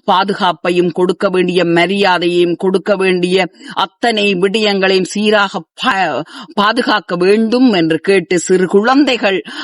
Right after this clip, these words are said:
அ, மிகப்பெரிய அளவிலே இன்று வன்கொடுமை செய்யப்படுகிறார்கள். அவர்களையும் அந்த குழந்தைகளை பெற்றெடுத்த, அ, அந்த ப-, தாய்மார் அந்த பிள்ளைகளை பாதுகாப்பலி-, பாதுகாத்து அவர்களை வளர்த்துக் கொள்வதிலே மிக கவனமாக செயற்பட வேண்டும்.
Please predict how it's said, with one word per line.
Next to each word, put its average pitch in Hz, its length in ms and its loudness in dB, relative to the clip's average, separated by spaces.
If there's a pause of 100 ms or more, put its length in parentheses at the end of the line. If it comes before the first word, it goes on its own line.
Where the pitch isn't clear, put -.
(100)
அ, 180 80 2
மிகப்பெரிய 202 640 0
அளவிலே 208 540 0
இன்று 180 280 0
வன்கொடுமை 208 720 0
செய்யப்படுகிறார்கள். 165 800 0
அவர்களையும் 185 800 0 (220)
அந்த 180 280 -4
குழந்தைகளை 226 580 0
பெற்றெடுத்த, 226 880 -2 (300)
அ, 190 40 4 (260)
அந்த 190 240 0
ப-, 180 320 2
தாய்மார் 220 480 0
அந்த 196 240 -4
பிள்ளைகளை 214 520 0
பாதுகாப்பலி-, 202 1040 0
பாதுகாத்து 190 640 0 (220)
அவர்களை 202 500 0
வளர்த்துக் 190 520 0
கொள்வதிலே 180 500 0
மிக 226 560 0
கவனமாக 170 600 0
செயற்பட 185 500 -2
வேண்டும். 196 320 0